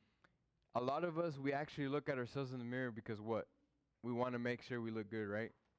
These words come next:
Or is there another reason? I don't know if there's another reason. Is there another reason? We wanna make sure we look good, right? So we look at ourselves in the mirror. Some of us are looking at our hair. Some of us are looking at our face.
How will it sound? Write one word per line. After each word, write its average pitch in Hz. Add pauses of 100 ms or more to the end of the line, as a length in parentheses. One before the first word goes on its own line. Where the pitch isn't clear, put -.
(160)
Or 104
is 101
there 113
another 110
reason? 92 (680)
I -
don't 107
know 107
if 98
there's 104
another 104
reason. 104 (180)
Is 101
there 117
another 123
reason? 131 (1000)
We 120
wanna 127
make 131
sure 135
we 123
look 117
good, 110
right? 110 (960)
So -
we 117
look 127
at 127
ourselves 123
in 120
the 117
mirror. 117
Some 131
of 131
us 131
are 113
looking 120
at 117
our 104
hair. 127
Some 123
of 120
us 113
are 107
looking 117
at 107
our 98
face. 123